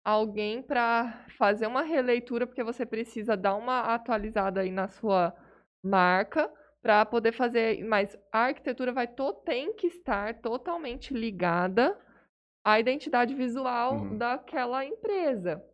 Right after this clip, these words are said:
Speaker 1: E aí você potencializa mais, você tem mais credibilidade com o teu cliente, seu público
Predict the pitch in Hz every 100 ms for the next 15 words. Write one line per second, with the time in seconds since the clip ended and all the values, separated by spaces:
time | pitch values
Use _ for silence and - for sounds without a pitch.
0 | _ _ 196 208 208 208 226 233 240 -
1 | 254 240 - 302 294 302 220 220 233 269
2 | 247 240 269 247 233 202 190 240 262 240
3 | 233 214 214 220 214 262 220 226 226 226
4 | 262 240 226 233 233 262 202 233 226 220
5 | 240 233